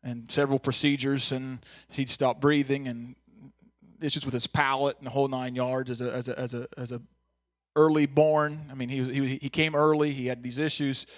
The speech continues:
And just the first year of life, how difficult that was. And you know what?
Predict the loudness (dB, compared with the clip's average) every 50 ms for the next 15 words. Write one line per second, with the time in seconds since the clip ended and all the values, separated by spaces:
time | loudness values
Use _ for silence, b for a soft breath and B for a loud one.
0 | B B B B B -8 -6 -4 -2 -2 2 2 2 2 4 4 2 2 2 2
1 | 0 0 -2 -2 -2 -4 -2 -2 -2 0 0 -2 0 0 -2 0 0 -2 -4 -4
2 | -4 -4 -4 -6 -6 -6 -6 -6 -6 -6 -6 -8 B B B B B B B B
3 | B 2 4 6 6 6 6 4 2 -2 -6